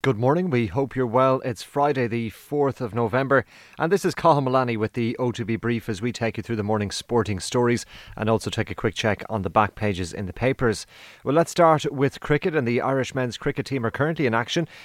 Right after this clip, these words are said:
in their final Super Twelves game at the T twenty Cricket World Cup in Australia. They're in action against New Zealand this morning.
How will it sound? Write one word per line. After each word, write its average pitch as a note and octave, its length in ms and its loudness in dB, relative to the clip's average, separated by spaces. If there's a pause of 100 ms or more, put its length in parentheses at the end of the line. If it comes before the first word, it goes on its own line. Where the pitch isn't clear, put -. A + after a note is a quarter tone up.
(120)
in G#2 120 -6
their G2+ 100 0
final G#2+ 360 -2
Super A2 320 -2
Twelves G#2+ 340 0
game G#2 320 2
at G#2+ 180 0
the G2 160 -4
T - 240 -6
twenty G#2 380 -4
Cricket G#2 320 -2
World G2 240 -2
Cup G#2+ 200 -2
in G2 80 0
Australia. G2+ 540 0 (300)
They're C#3+ 140 4
in D3+ 40 4
action D3 460 2
against A#2+ 360 -2
New G#2+ 140 -2
Zealand B2 420 0
this F2+ 220 -4
morning. G#2 300 -2